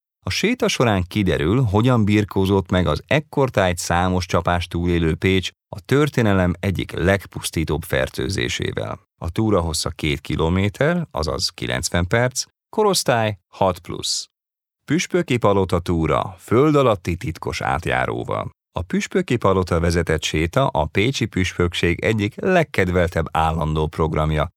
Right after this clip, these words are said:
Az életrajzi vonatkozások, érdekes történetek és a pompás enteriőrök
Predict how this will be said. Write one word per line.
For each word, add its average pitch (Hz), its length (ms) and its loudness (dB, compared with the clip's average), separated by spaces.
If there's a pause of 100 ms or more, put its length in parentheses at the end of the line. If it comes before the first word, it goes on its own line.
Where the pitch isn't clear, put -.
(160)
Az 95 220 -2
életrajzi 139 600 2
vonatkozások, 85 920 0 (180)
érdekes 113 520 2
történetek 101 800 0
és - 160 -6
a 85 160 -4
pompás 143 500 2
enteriőrök 85 840 2